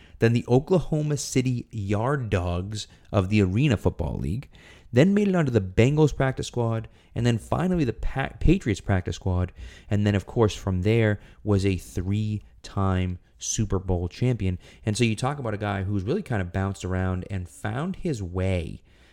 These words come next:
Um, and I think that that's really, y-, you know, it's just, it's a fascinating story, uh, about him. And I really feel like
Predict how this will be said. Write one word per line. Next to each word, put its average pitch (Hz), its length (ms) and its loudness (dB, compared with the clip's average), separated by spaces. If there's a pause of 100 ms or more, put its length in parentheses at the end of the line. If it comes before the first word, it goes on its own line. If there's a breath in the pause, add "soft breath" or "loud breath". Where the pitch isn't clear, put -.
(140 soft breath)
Um, 90 440 -2
and 107 140 -4
I 101 80 -2
think 170 240 -6
that - 140 -20
that's 135 260 -4
really, 117 360 -6 (600)
y-, 151 320 -10
you 151 140 -4
know, 117 160 0
it's 117 260 -4
just, - 220 -6
it's - 200 -6
a 117 60 -2
fascinating 196 760 -6
story, 123 600 -4
uh, 101 160 -4
about 95 300 -4
him. 95 200 -4
And 90 80 -2
I 98 100 0
really 165 320 0
feel 117 380 -4
like 101 380 -2